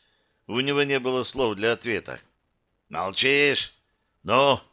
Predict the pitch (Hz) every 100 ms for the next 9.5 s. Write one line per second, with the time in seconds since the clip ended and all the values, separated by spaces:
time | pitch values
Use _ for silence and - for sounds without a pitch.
0 | _ _ 98 - 160 175 151 175 170 151
1 | 120 120 120 117 98 80 80 67 - _
2 | _ _ _ _ _ _ - 127 147 151
3 | 165 165 151 131 139 147 131 120 120 120
4 | 120 117 127 120 117 117 113 101 120 -
5 | 117 107 113 113 - 107 85 _ _ _
6 | _ _ _ _ 82 107 139 165 165 180
7 | 170 160 156 147 170 151 170 165 143 151
8 | 147 147 147 - 143 147 160 - 165 180
9 | 160 123 110 110